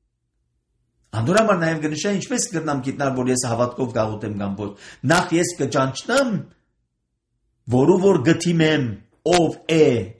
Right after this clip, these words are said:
այդ անձը, ով է այդ քոյությունը։ Եվ որ Աստուծո գտիմեմ և գսեմ. "Ողորմե ինձի",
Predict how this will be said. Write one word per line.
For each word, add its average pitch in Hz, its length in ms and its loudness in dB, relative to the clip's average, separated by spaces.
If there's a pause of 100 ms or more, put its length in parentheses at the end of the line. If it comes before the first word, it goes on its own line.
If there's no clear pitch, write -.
այդ 117 500 -4 (680)
անձը, 120 580 0 (760)
ով 160 360 4
է 170 160 2 (160)
այդ 131 380 0
քոյությունը։ 117 840 -2 (1120)
Եվ - 180 -2
որ 156 140 4
Աստուծո 165 380 0
գտիմեմ 180 460 -4
և 160 160 -2
գսեմ. 165 380 -2
"Ողորմե 165 580 2
ինձի", 151 460 -4